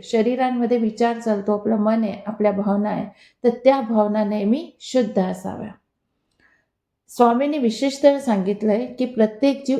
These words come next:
ईश्वराचा अंश आहे. कोणालाही त्रास दिलेला स्वामींना चालत नाही. आपल्या कर्माचे फळ आपल्याला मिळताच,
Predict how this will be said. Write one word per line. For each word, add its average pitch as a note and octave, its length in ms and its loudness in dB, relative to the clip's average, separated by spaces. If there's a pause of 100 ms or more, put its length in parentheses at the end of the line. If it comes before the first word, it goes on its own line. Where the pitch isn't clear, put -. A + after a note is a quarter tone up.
ईश्वराचा A#3 640 0
अंश F#3+ 260 -4
आहे. F3+ 180 -4 (340)
कोणालाही A#3+ 720 0
त्रास G#3+ 360 2
दिलेला G#3 460 2
स्वामींना G3+ 560 0
चालत A3 540 0
नाही. F#3 380 -4 (680)
आपल्या B3+ 340 4
कर्माचे C4+ 600 -2
फळ C4 200 -2 (120)
आपल्याला A3+ 400 2
मिळताच, G#3+ 600 -2